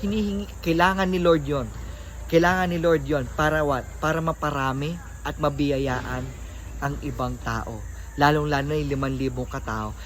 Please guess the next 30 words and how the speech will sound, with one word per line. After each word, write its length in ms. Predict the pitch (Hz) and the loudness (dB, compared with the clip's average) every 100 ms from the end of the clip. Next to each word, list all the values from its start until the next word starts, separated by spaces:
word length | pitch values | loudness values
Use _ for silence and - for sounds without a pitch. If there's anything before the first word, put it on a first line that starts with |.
| - | -6
At 160 | 165 180 - | -4 -2 0
alam 160 | 180 | 0
nyo 160 | 208 240 | 2 0
kung 160 | 233 220 | 0 2
paano, 320 | 208 208 196 | 2 2 0
ano, 160 | 202 202 | 0 0
ano 100 | 202 202 | 0 0
yung 80 | 190 | 2
napakagandang 880 | 185 175 175 170 165 160 160 156 135 - - | 0 0 -2 -2 0 0 -2 -4 -6 -6 0
milagro 480 | 165 170 156 151 147 | 2 2 2 2 2
doon? 160 | 160 175 - - - | 0 -2 -8 -10 -6
Meron 320 | 190 226 240 | 0 2 2
pang 240 | - 226 214 190 - | 0 -2 -2 -8 -10
surplus, 720 | - 247 247 220 190 170 - - - | 0 2 2 0 -4 -4 -8 -10 -8
may 160 | 226 | -2
natira. 480 | 262 262 247 233 196 - - - - | -2 0 0 0 -4 -6 -12 -12 -6
Diba, 240 | 285 285 285 | -2 -2 0
may, 160 | 285 - - | -2 -4 -4
may 160 | 240 262 | -4 0
overflowing 720 | 277 285 277 262 254 254 254 | 0 2 0 -2 2 4 4
of 80 | 247 - | 0 -2
blessing. 480 | 208 214 196 214 196 170 - - - | 4 4 4 -2 -4 -6 -10 -12 -2
Kaya 160 | 247 | 0
naniniwala 640 | 254 247 240 233 226 208 208 | 2 0 2 4 4 4 2
ko, 80 | 233 | 0
ang 240 | 202 190 | -2 -2
ganda 240 | 208 202 | 0 0
nung 160 | 214 208 | -2 -2
ating 320 | 190 196 208 | -2 -2 -4
kasabihan 480 | 190 208 190 190 220 | -4 -4 -2 -2 -2